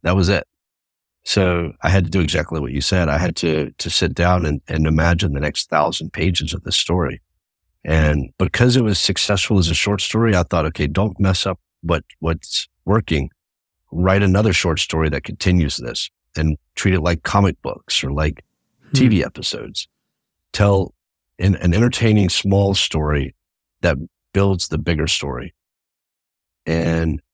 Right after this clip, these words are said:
Speaker 1: once I started writing, like, once I had
Speaker 2: Mm.
Speaker 1: three of these out, I was like,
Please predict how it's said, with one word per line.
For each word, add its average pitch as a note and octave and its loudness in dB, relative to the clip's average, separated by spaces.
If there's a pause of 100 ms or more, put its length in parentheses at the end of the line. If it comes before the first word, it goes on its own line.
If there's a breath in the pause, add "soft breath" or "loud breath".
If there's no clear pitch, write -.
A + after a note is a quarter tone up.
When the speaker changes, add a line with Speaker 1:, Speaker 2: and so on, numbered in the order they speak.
(180)
Speaker 1:
once G#2 4
I A2 6
started F#2+ 0
writing, F2 4
like, D#2+ -2
once G2 -2
I G#2+ 4
had G#2 4
Speaker 2:
Mm. G#2+ 0
Speaker 1:
three F#2 2
of F#2+ 2
these F#2 4
out, F#2 2
I E2+ 0
was D#2+ -4
like, D#2+ -6